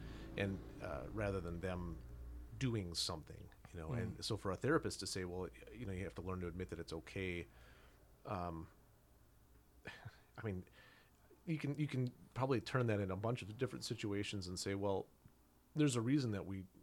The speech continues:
Speaker 1: you know, morally look at things and say it's not okay. So why is it that in war, suddenly killing is okay?"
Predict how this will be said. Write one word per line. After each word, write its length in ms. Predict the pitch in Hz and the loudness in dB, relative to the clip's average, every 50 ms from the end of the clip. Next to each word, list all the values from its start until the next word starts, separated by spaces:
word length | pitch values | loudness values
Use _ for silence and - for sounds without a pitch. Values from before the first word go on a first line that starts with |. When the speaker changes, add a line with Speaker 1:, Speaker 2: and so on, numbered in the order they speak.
| - | -8
Speaker 1:
you 80 | - 120 | -4 -4
know, 60 | 98 | -2
morally 460 | 90 92 95 104 117 123 120 104 98 92 | 0 0 2 6 6 6 6 6 4 2
look 300 | 87 95 120 151 139 - | 2 4 4 4 4 2
at 180 | 80 78 - - | -2 -4 -4 -6
things 280 | - - 92 92 87 82 | -4 -4 -2 -2 -4 -4
and 100 | 85 82 | -6 -4
say 140 | - 87 87 | -2 -2 -2
it's 140 | 82 - - | -2 -2 -2
not 240 | 95 87 95 131 143 | -2 -2 0 0 0
okay. 500 | 87 71 - - - 87 - 80 80 - - - - - - | -2 -2 -6 -8 -8 -8 -8 -8 -10 -12 -14 -20 -20 -16 -8
So 140 | - - 107 | -2 0 0
why 260 | 98 98 101 101 101 | 2 4 4 4 4
is 160 | 104 110 107 | 2 2 2
it 120 | 107 98 - | 0 0 0
that 100 | 98 87 | -2 -2
in 200 | 87 85 87 87 | -2 -4 -4 -4
war, 500 | 85 98 107 104 95 85 82 85 85 82 - - - - - - - _ _ _ | -2 0 0 2 2 2 2 2 0 -2 -6 -14 -20 -20 -20 -20 -20 _ _ _
suddenly 380 | - - - 104 90 92 85 78 | -4 -2 0 0 0 -2 -4 -6
killing 360 | - - 117 101 90 87 87 | -4 -2 -2 -2 -2 -4 -4
is 260 | 90 110 120 113 - - | -2 -2 -2 -2 -2 -4
okay?" 600 | 87 82 78 - - - 76 71 67 64 71 73 | -4 -6 -6 -8 -10 -10 -8 -8 -8 -8 -10 -12